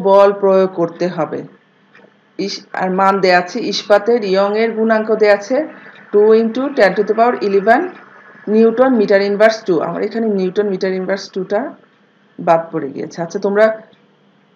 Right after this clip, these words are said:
এই এককটা দিয়ে দিও। আর এখানে আমরা ইয়ং এর গুণাঙ্ক y equal to যেটা শিখেছি, আহ, সূত্রটা, সেটা বসিয়ে এই অঙ্কটা করতে পারবে।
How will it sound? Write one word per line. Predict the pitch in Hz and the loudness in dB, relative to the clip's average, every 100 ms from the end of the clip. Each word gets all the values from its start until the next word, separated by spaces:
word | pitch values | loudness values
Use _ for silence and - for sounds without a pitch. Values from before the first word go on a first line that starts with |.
| _ _ - | _ _ -2
এই | 190 190 - - - - | -2 -2 -8 -18 -14 0
এককটা | 202 202 190 202 | 2 2 2 0
দিয়ে | 175 175 | 0 -2
দিও। | 156 135 135 - _ _ _ _ _ _ _ _ _ - | -2 -6 -8 -14 _ _ _ _ _ _ _ _ _ -6
আর | 180 202 247 - _ 196 | 0 0 -2 -16 _ -4
এখানে | 190 220 233 | -2 -2 0
আমরা | 214 202 233 302 - - - - - - | 0 4 4 2 -6 -20 -20 -20 -20 -2
ইয়ং | 202 214 226 | 2 4 6
এর | 233 | 4
গুণাঙ্ক | 220 247 247 247 | 4 2 2 2
y | 233 208 214 233 | 6 8 6 4
equal | 226 254 | -2 -6
to | 262 | -2
যেটা | 233 214 226 | 0 2 0
শিখেছি, | 233 214 247 247 214 240 | -2 -2 -2 0 -4 -4
আহ, | - _ _ _ _ _ _ - 165 156 - _ - - | -10 _ _ _ _ _ _ -6 -4 -4 -8 _ -20 -10
সূত্রটা, | 220 - 214 190 247 311 | -8 -2 2 2 2 -2
সেটা | - 196 233 | 0 2 2
বসিয়ে | 196 196 - 240 370 - _ | 4 2 2 0 0 -4 _
এই | - 196 | 0 2
অঙ্কটা | 185 196 190 | 2 2 0
করতে | 170 - 156 | 0 -4 -4
পারবে। | 151 151 | -4 -4